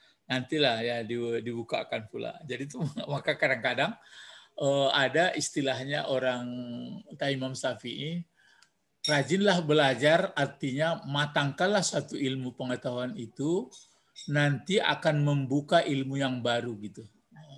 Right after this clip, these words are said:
Jadi kematangan satu ilmu bagi seseorang akan nanti mem-, mendatangkan inspirasi ilmu baru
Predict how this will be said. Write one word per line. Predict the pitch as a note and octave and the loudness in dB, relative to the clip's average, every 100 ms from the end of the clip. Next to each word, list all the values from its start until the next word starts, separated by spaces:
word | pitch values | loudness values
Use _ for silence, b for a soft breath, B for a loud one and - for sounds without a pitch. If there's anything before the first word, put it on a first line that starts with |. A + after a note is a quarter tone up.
| C#3 - _ _ - | -20 -20 _ _ -12
Jadi | C3 D3 | -2 0
kematangan | F#3 E3+ E3 D#3 D#3+ D#3+ | 0 2 2 2 2 2
satu | D3 C#3+ - | 0 -2 -2
ilmu | D3 D3 C#3+ D#3 | 0 2 2 0
bagi | C#3 C#3+ C3+ | 0 0 0
seseorang | - C3+ - C#3 C3 D3 G#3 B3+ _ B B B B B | -4 -4 0 0 2 0 0 -4 _ B B B B B
akan | - C3 - D3+ | -6 -2 2 2
nanti | D3+ C#3 C3+ | 2 0 0
mem-, | F#3 E3 D3+ C#3+ | 0 0 -4 -6
mendatangkan | D3+ C#3 C#3 C3+ D3 - E3+ | -4 0 0 0 -2 0 0
inspirasi | E3+ D3 - D3+ C#3 - D3+ | 0 -2 0 2 2 2 -2
ilmu | C#3 C3+ | 0 0
baru | B2+ B2 A#2 | 2 0 -2